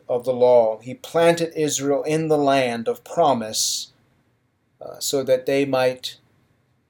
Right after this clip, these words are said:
be his people and might be a blessing to all nations. You know, as we think about the preface and you think about the world in which we live in right now,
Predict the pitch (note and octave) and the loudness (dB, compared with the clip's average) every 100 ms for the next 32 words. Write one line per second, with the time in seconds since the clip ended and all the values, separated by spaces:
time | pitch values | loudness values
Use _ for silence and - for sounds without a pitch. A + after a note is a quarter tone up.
0 | _ C3+ C#3 C3+ C3+ - - - F#3+ - | _ -2 -2 0 -4 -6 -8 -8 -8 -4
1 | A2+ A#2+ A#2 _ _ _ _ _ _ - | -4 -4 -14 _ _ _ _ _ _ -18
2 | - C3 C3 C3 B2 B2+ B2 C#3 D3 - | -8 -2 0 -2 0 0 2 4 6 4
3 | C#3+ A2+ A2+ - _ _ _ _ - C#3 | -2 -2 -8 -20 _ _ _ _ -10 2
4 | B2 B2 A#2+ B2 B2+ - A#2+ - - - | 4 6 4 0 -2 -4 -6 -14 -12 -8
5 | - - _ _ _ _ _ _ _ _ | -8 -10 _ _ _ _ _ _ _ _
6 | _ _ _ _ - - - _ - _ | _ _ _ _ -12 -12 -12 _ -20 _
7 | F3 E3+ D#3 D#3 D3+ C#3+ C3+ D#3+ D3 D3 | 6 12 12 12 8 6 0 2 2 0
8 | - G3 F#3 D3 B2 B2+ C3+ - E3 E3 | -4 -2 2 2 2 -4 -10 2 4 4
9 | D3 - - - - - C#3 B2 B2+ D#3+ | 2 0 -2 -4 -6 -8 -12 -10 -2 0
10 | D#3+ D#3+ C3+ C3 B2+ C3 C3 D3 D3 C3+ | 2 0 0 -2 -2 -2 2 4 4 0
11 | C3 C3 - C3 B2+ E3 D3+ B2+ B2+ B2+ | -6 -8 -6 -6 4 4 4 2 2 2
12 | B2 C3+ D3 C3+ A#2+ | 0 -2 2 2 2